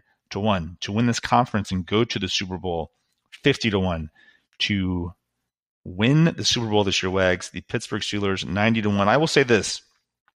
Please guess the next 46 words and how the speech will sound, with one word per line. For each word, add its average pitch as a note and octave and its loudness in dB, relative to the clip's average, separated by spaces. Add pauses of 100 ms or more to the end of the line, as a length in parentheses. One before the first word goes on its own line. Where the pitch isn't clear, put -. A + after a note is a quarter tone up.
(220)
Mike A#2+ 0
Tomlin, G2+ 2 (640)
his A2 -2
career C3+ 2
record, G2 0
one C#3 2
fifty-four A2+ -2
and F#2 0
eighty-five. G2 -4 (220)
Pretty D#3+ 0
darn A#2+ 4
good G#2 2
numbers F2+ -4
there. D#2 -12
Absolutely F#2+ -2
true. D#2 -8 (360)
He's A#2 -6
now B2+ 6
the A#2 -2
second C#3 2
longest A#2+ 4
tenured A2 2
coach A2 2
in G2+ -2
the F#2+ 0
entire G#2+ 0
N G2 0
F F#2+ -4
L G2+ 0
behind F2+ -6
Belichick. F#2 -2
However, A2+ 0 (480)
this A#2+ -6
is C3 -4
a C3+ 0
man C3 6
who A#2+ 4
has G2+ 0
not A#2 4
won C3 4
a A2+ 2
playoff A2+ 2
game G2 0
in F2 -4
six - 0
years, F2+ -8